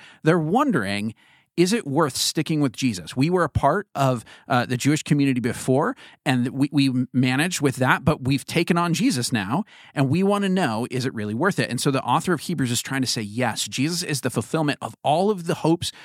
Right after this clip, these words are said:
and dreams and the things that came before of Judaism, and so he's worth it. He is, uh, the thing you've been looking for, even under pressure." And so, uh, this is to encourage them when they're tempted to fold, to hold on to hope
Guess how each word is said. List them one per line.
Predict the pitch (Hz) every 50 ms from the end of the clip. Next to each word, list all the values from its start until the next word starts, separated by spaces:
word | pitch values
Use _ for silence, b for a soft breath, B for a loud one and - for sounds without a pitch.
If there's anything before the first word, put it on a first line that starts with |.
| B B
and | B 135 127
dreams | 110 120 160 170 170 170 160 131 -
and | - 131 123 120
the | 117 107
things | - - 170 180 160
that | 170 156 -
came | - 156 151
before | 135 120 - - 127 127 123 123 - -
of | 131 135 147 151 139
Judaism, | 123 135 135 117 113 110 110 107 110 B B B B B B _
and | - 135 135 131 131 -
so | - - 147 139 127
he's | - - 160 156 135 135
worth | 110 117 156 170 -
it. | 135 113 - -
He | - 165 165 175 - -
is, | 147 139 135 131 - B B B B B -
uh, | 135 127 120
the | 127
thing | 127 - 165
you've | 160 151
been | 147 139
looking | 143 147 - 147 123
for, | - - 113 107 - _
even | - 143 139 131 135 123 127 -
under | 131 117 107 107
pressure." | - - 120 113 - - 98
And | 90 - - 120 123
so, | - - 147 135 127 B B B B B B -
uh, | 127 117 - -
this | 123 156 156
is | - 180 -
to | - 160
encourage | 147 135 - 139 127 123 -
them | 131 117 113 113
when | 117 113
they're | 110 104
tempted | - - - 147 143 127 - 139 127 120
to | - 110
fold, | - - - 120 104 104 104 95 B B B B B
to | - 113 107
hold | - 127 110
on | 117 113 107
to | 92
hope | - 107 101 -